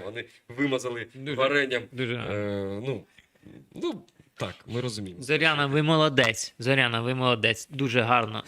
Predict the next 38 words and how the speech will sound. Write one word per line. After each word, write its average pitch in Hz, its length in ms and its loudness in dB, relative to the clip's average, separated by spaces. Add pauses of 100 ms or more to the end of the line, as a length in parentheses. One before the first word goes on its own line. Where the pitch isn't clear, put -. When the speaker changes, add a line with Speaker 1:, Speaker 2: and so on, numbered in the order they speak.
(100)
Speaker 2:
Згла-, 117 300 -4 (320)
мені 131 200 -6
дуже 110 240 -6
подобається, 98 520 -12
як - 120 -14
ви - 80 -12
Speaker 1:
Так, 185 220 4
Speaker 2:
це - 60 -4
робите. - 140 0
Speaker 1:
е, 123 560 4 (200)
в 131 200 0
Росії 247 440 4
на 175 120 4
фронті 208 340 4
відтепер, 165 540 2
ну, 110 300 0
відправляють, 143 920 0 (120)
е, 120 160 -6
строчників, 131 800 -4
як 90 200 -12
я 101 60 -6
вже 90 160 -10
казав. 87 440 -12
Мені 127 180 -4
просто 147 300 -8
цікаво, 135 580 -2
що, 127 260 -4
що 165 220 0
далі 107 400 -2
там, 62 120 -18 (240)
кого, 127 400 -10 (180)
як, 151 240 2
як 175 160 2
далі 131 280 2
вони. 107 300 -4 (240)
Якщо 165 360 4
зараз 180 300 4
камера 143 600 2